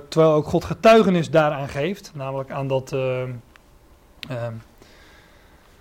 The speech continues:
nou, laat ik het even opzoeken. Hebreeën twee. Nu ik het opzoek, weet ik eigenlijk niet of ik dat wel moet doen, want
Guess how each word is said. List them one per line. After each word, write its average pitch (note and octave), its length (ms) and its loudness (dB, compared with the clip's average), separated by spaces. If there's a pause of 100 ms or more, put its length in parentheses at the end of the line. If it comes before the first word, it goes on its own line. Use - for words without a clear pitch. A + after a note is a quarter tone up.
(220)
nou, A#2+ 140 -12
laat A2+ 140 -8
ik A#2 80 -8
het A#2+ 80 -10
even A#2+ 200 -6
opzoeken. C3 480 -10 (2250)
Hebreeën A#2+ 400 -6
twee. C3+ 300 -10 (4000)
Nu C3 140 -4
ik A#2+ 60 -8
het B2+ 100 -6
opzoek, C3 280 -6
weet C#3+ 160 6
ik C#3 100 0
eigenlijk D3 300 2
niet D3 100 -2
of C#3+ 100 -2
ik B2+ 80 -10
dat C#3+ 140 0
wel D3 140 4
moet D3 160 -2
doen, D3 200 -2
want C#3 280 -4